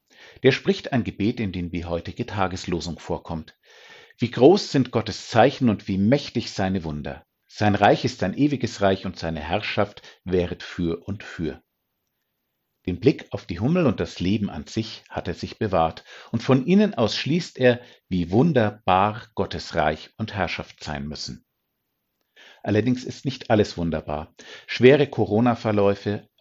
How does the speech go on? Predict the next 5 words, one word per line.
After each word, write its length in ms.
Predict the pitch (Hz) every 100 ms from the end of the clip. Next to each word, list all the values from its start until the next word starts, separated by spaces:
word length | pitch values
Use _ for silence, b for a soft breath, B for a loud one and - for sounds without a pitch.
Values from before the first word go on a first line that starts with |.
| -
andere 300 | 92 113 104
Krankheiten, 840 | - 107 123 120 113 110 107 107
Tod 400 | - 120 147 - -
und 180 | 85 -
Trauer 460 | 90 92 104 104